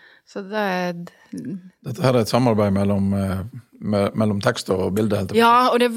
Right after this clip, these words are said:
Speaker 1: veldig kjekt. Det er en flink illustratør som heter Jens Christensen, som har laget tegningene til de bøkene.
Speaker 2: Ja.
Speaker 1: Og så er det ei som heter Mari Kanstad Johnsen, som tegner til barnediktbøkene mine. Og da må jeg si, er noe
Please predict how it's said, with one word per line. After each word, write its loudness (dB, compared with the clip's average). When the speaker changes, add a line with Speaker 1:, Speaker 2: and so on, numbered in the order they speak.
Speaker 1:
veldig -2
kjekt. -4
Det 0
er 2
en 2
flink -2
illustratør -2
som -6
heter -6
Jens -4
Christensen, -8
som -12
har -6
laget -4
tegningene -2
til -6
de -2
bøkene. -4
Speaker 2:
Ja. -4
Speaker 1:
Og -12
så -10
er -8
det 0
ei 2
som -2
heter -4
Mari 2
Kanstad -4
Johnsen, -4
som -8
tegner -6
til -14
barnediktbøkene -4
mine. -6
Og -6
da 6
må 2
jeg 0
si, -4
er 0
noe 2